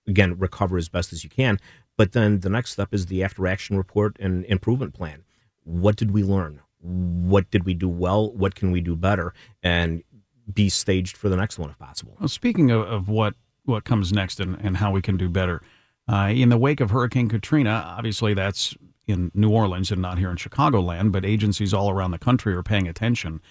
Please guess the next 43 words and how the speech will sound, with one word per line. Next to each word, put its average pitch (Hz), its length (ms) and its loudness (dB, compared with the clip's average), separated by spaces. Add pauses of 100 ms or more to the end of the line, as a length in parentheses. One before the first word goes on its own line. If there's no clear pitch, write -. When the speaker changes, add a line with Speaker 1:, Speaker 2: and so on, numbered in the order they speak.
(380)
Speaker 2:
Uh, - 240 -18
are 156 160 4
there 156 140 2
certain 147 340 2
things 131 400 2
that 120 140 2
emergency 117 420 0
management 110 460 2
agencies 107 760 0 (420)
learned 117 680 2
from 135 160 2
Katrina 123 720 0
and, 95 320 -8
and 98 120 -4
have 98 160 -2
decided 110 560 0
could 117 240 2
be 117 120 2
done 107 300 2
better 101 440 0 (320)
if 127 140 2
something 120 380 2
similar, 113 480 2
we're 175 140 -6
not 160 80 0
gonna 104 100 2
get 95 120 0
a 85 40 -6
hurricane 120 420 2
in 90 80 -4
Chicagoland, 92 540 -4
but 147 60 -2
there 180 100 -2
could 127 140 2
be 104 80 4
a 92 60 2
major 92 320 0
flood 104 380 -2
or 110 80 2
tornado 95 440 -2
or 92 160 0
other 92 140 -2
disaster. 82 580 -6